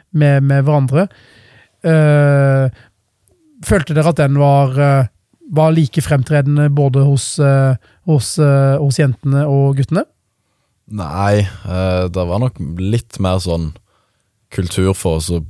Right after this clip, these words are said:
Speaker 2: pushe både seg selv og hverandre hos guttene.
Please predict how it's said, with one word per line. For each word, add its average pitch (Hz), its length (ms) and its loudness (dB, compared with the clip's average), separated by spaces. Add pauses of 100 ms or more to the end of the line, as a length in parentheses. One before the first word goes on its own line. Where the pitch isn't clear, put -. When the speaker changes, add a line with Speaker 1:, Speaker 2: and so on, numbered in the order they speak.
(140)
Speaker 2:
pushe 87 420 -2
både 87 180 -4
seg 82 140 -4
selv 87 320 -2
og 76 200 -4
hverandre 76 420 -4 (180)
hos - 340 -8
guttene. 87 520 -4